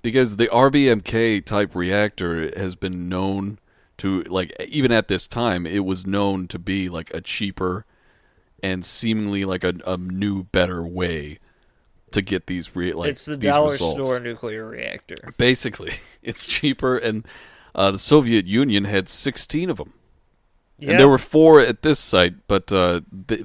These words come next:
Speaker 1: it was the only kind of reactor that the Soviet Union had. So
Speaker 2: So
Speaker 1: later
Speaker 2: they were
Speaker 1: on,
Speaker 2: working at, at
Speaker 1: they
Speaker 2: one
Speaker 1: were
Speaker 2: point.
Speaker 1: working, but, like, i-, as time goes on, you'll see why they probably didn't wanna disclose as much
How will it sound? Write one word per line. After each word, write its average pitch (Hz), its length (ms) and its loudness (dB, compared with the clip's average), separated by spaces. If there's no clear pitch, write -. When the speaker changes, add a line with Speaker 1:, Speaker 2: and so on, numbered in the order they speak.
Speaker 1:
it 117 60 2
was 117 160 4
the 117 140 2
only 131 280 2
kind 110 400 -2
of 90 220 -4
reactor 87 560 -2
that 82 180 -4
the - 80 -14
Soviet 90 400 -4
Union 80 360 -12
had. - 420 -14
So 101 120 -10
Speaker 2:
So 110 80 0
Speaker 1:
later 147 140 6
Speaker 2:
they 143 60 8
were 131 80 6
Speaker 1:
on, 123 220 8
Speaker 2:
working 143 500 0
at, 143 220 -6
at 160 100 2
Speaker 1:
they 151 100 6
Speaker 2:
one 180 100 6
Speaker 1:
were 190 200 10
Speaker 2:
point. 139 140 6
Speaker 1:
working, 120 480 6
but, 110 240 2
like, 104 240 -2
i-, 120 240 -2
as 110 340 -2
time 113 340 0
goes 101 260 0
on, 107 180 -2
you'll 98 140 -4
see 107 320 -4
why 98 560 -4
they 92 160 -12
probably 95 440 -6
didn't 98 280 -8
wanna 90 460 -8
disclose 101 640 -2
as 92 200 -4
much 98 520 -4